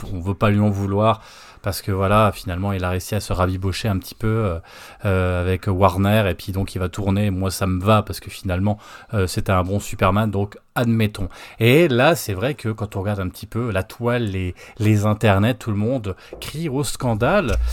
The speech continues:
Pourquoi ? Bah, parce que il y a, euh, un jeune, euh, ac-, acteur, hein, qui va reprendre le rôle, c'est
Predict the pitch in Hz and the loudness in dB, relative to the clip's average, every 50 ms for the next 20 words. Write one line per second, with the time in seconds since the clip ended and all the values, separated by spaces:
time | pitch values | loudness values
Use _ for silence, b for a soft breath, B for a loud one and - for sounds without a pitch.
0 | B B - - 117 - - 160 175 165 123 - 104 101 - - - 131 156 175 | B B -4 -4 -4 -2 0 -2 0 0 -2 -2 -4 -6 -6 -4 -4 -4 -2 -2
1 | 170 127 95 90 92 95 101 127 151 156 131 104 95 95 98 107 113 127 123 107 | -4 -4 -6 -6 -4 -2 0 0 0 0 -2 -2 -2 -2 -2 -2 -2 -2 -2 -4
2 | 85 90 107 123 143 135 110 92 92 92 95 92 92 90 90 - 104 104 92 92 | -4 -2 -2 -2 0 -2 -4 -4 -4 -4 -4 -4 -4 -4 -4 -4 -4 -4 -6 -6
3 | 98 - - 117 - - 165 180 220 208 175 175 185 - - - 127 110 107 95 | -8 -8 -10 -10 -2 2 2 2 2 2 0 -2 -4 -6 -10 -12 -6 -4 -4 -2
4 | 104 131 131 - - 147 156 147 135 110 110 104 101 92 104 151 196 196 - - | -2 -4 -6 -6 -6 -6 -6 -6 -4 -4 -4 -4 -4 -4 -6 -6 -8 -8 -8 -10
5 | 175 175 | -10 -10